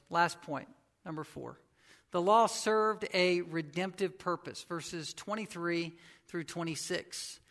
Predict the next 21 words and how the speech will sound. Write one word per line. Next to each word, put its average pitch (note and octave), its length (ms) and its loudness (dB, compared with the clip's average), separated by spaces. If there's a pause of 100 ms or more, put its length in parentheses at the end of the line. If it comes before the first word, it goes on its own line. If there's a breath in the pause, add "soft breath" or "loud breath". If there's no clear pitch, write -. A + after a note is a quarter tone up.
(180 soft breath)
"Now, G3 140 6
before A3 320 2
faith C4+ 320 4
came, F#3+ 260 -2
we F#3+ 120 2
were F3+ 100 4
held F#3 340 4
captive G3+ 640 4
under G3+ 280 -2
the F#3 80 0
law, F#3+ 340 8
imprisoned A#3 800 -2
until A3 540 2
the G#3+ 100 0
coming G#3+ 380 -2
of F#3 80 -8
faith F3+ 420 0
would E3+ 180 -4
be E3+ 360 -2 (480 loud breath)
revealed." E3 760 2 (400)
Now, G#3 320 8